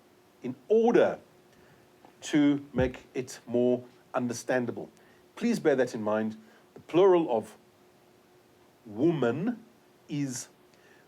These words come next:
women, so that you can clearly distinguish between the plural and the singular.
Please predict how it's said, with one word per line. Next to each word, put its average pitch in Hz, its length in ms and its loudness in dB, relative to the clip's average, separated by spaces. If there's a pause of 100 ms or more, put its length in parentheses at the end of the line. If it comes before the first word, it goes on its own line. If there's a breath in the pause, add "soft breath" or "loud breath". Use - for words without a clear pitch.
(100)
women, 156 680 0 (840)
so 220 340 2
that 127 320 0 (400 soft breath)
you 120 100 -8
can 113 180 -8
clearly 131 520 0 (320 soft breath)
distinguish 110 520 -4
between 104 300 -12
the 95 60 -14
plural 110 480 -4 (400 loud breath)
and 113 160 -6
the 104 60 -8
singular. 117 540 0